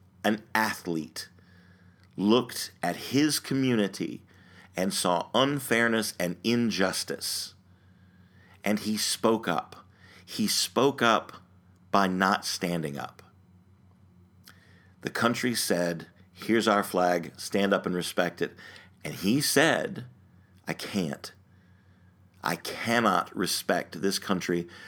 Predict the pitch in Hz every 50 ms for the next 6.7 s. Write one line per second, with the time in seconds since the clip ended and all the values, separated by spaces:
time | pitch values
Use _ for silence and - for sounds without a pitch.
0 | - - - - 85 80 85 - - - - - 101 98 98 98 92 87 82 82
1 | 87 92 92 92 - - 101 92 - 90 85 82 73 80 85 - - - - 76
2 | 73 67 55 50 - - - - _ _ _ _ _ - _ _ - - _ _
3 | - - _ - - _ - - - - - - 85 85 - 80 80 80 82 -
4 | - - - - - - - - - _ - - - - - - - - - 78
5 | 80 85 95 104 120 113 107 95 87 87 87 87 87 80 92 95 98 95 95 92
6 | - 98 92 87 92 90 - - 107 101 95 90 90 90